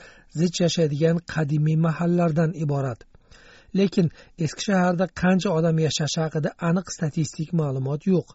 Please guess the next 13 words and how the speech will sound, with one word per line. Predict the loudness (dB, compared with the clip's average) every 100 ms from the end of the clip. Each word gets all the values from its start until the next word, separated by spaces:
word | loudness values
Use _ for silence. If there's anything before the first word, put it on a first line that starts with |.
| _ _ _ _ -6
Shahar | 0 2 2
hokimligi | 2 -2 -2 -2 0 0
saytida | 0 0 0 0 0
keltirilishicha, | 0 -2 -2 0 0 0 2 2 2 -6 -20 -20 -2
Olmazor | 2 4 4 4 2
tumanida | 2 2 2 0 -4
to'rt | 2 4 6
yuz | 4
mingdan | 2 2 2 -2 -4
oshiq, | -6 -2 -4 -6 -14 -20 _ -6
Shayxontohur | 0 2 2 2 0
tumanida | 2 0 2 0
esa | 0 -2